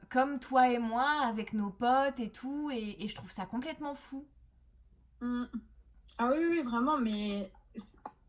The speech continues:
Speaker 2: les dialogues de cette saga sont pépites. <laughs>
Speaker 1: Mm,
Speaker 2: Ils
Speaker 1: mm.
Speaker 2: sont incroyables.
Speaker 1: Mm, mm,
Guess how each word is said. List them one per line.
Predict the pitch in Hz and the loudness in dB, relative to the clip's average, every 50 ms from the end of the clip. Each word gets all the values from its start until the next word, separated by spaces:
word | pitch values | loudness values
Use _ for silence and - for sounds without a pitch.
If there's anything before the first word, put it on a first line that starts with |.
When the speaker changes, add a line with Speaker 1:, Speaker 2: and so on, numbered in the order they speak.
| _ _ - | _ _ 0
Speaker 2:
les | - 226 226 214 | 2 4 6 6
dialogues | 196 196 202 254 277 294 330 330 277 240 202 196 - - - - - - - | 6 6 6 6 6 4 4 2 2 0 -2 -6 -10 -16 -20 -20 -20 -10 -4
de | 202 202 220 220 | -2 0 0 0
cette | 214 - 220 202 196 | -2 -2 -4 -4 -6
saga | - - 254 262 254 220 233 240 294 339 - - - - - _ _ - _ - - - _ _ | -4 -2 0 0 2 2 2 2 0 0 -4 -10 -20 -20 -20 _ _ -20 _ -20 -20 -20 _ _
sont | - - - 233 226 214 220 - - - - - - | -8 -4 -2 0 0 2 0 0 0 -2 -4 -4 -4
pépites. | 285 311 - - 311 294 - - - - - | -4 -2 2 2 0 0 0 -4 -4 0 2
<laughs> | 370 370 - - 233 | 2 2 2 2 2
Speaker 1:
Mm, | 269 269 - | 4 4 4
Speaker 2:
Ils | - 247 254 | 4 2 2
Speaker 1:
mm. | 240 | 0
Speaker 2:
sont | - 311 302 - _ - | 0 0 -2 -4 _ -14
incroyables. | 269 - _ _ _ _ _ _ 311 277 262 254 - _ - _ _ _ _ - _ - - | -14 -14 _ _ _ _ _ _ -4 -4 -4 -6 -12 _ -20 _ _ _ _ -20 _ -10 -8
Speaker 1:
Mm, | 220 | -8
mm, | 214 | -8